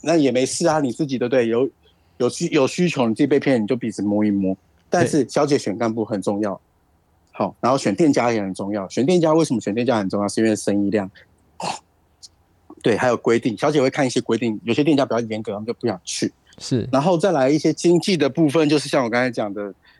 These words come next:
Speaker 1: 你们要把自己的，的一些，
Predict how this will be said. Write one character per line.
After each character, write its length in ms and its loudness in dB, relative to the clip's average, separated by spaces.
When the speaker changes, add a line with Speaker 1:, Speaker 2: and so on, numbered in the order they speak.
Speaker 1:
你 80 -6
们 100 0
要 100 2
把 140 2
自 120 -6
己 120 0
的， 420 -8
的 220 0
一 60 0
些， 600 0